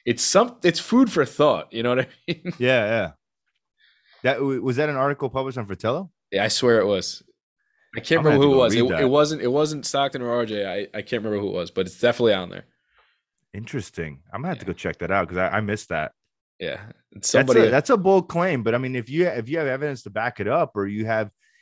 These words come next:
Speaker 2: at least a
Speaker 1: It's just,
Speaker 2: perspective
Speaker 1: like,
Speaker 2: that
Speaker 1: his
Speaker 2: makes
Speaker 1: two cents, I
Speaker 2: sense.
Speaker 1: feel like, just, like,
Speaker 2: Yeah.
Speaker 1: comparing how the lineages work and how they tackle different aspects of, uh, different styles of watch complications and everything.
Speaker 2: Yeah.
Speaker 1: But
Speaker 2: Interesting.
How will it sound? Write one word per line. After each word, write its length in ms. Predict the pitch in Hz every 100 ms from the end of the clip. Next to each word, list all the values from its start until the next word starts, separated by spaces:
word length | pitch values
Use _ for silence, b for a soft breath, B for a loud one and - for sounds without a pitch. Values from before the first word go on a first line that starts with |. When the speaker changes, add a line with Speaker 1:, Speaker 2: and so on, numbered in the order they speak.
| _
Speaker 2:
at 140 | 123
least 240 | 123 151 -
a 40 |
Speaker 1:
It's 120 | 139
just, 120 | 110 226
Speaker 2:
perspective 300 | 110 113 107
Speaker 1:
like, 120 | 196
Speaker 2:
that 60 |
Speaker 1:
his 80 | 101
Speaker 2:
makes 80 | 98
Speaker 1:
two 100 | -
cents, 360 | 113 147 143 113
I 60 | 113
Speaker 2:
sense. 100 | -
Speaker 1:
feel 120 | 113
like, 200 | 101 -
just, 180 | 123 131
like, 160 | 117
Speaker 2:
Yeah. 220 | - 180
Speaker 1:
comparing 460 | 135 135 131 123 117 -
how 260 | - 127 120
the 80 |
lineages 840 | 113 117 120 117 113 113 110 107 -
work 320 | 113 117 110
and 300 | 101 95 98 -
how 120 | 113
they 120 | 104
tackle 420 | - 113 110 113
different 480 | 104 107 - 104 98 _ _ _ _ _ -
aspects 500 | 107 - 110 107 -
of, 220 | 101 95
uh, 320 | 95 92 107 - _ _ _ -
different 220 | 117 107
styles 360 | - 110 104 95
of 160 | 101 -
watch 340 | 107 104 101 -
complications 680 | 107 101 - 104 101 104
and 80 | 104
everything. 260 | 104 104 104 _ _ _ _ _
Speaker 2:
Yeah. 300 | 107 110 110 82 _ _ _ _ _ _ -
Speaker 1:
But 180 | 50 113
Speaker 2:
Interesting. 440 | 120 - 82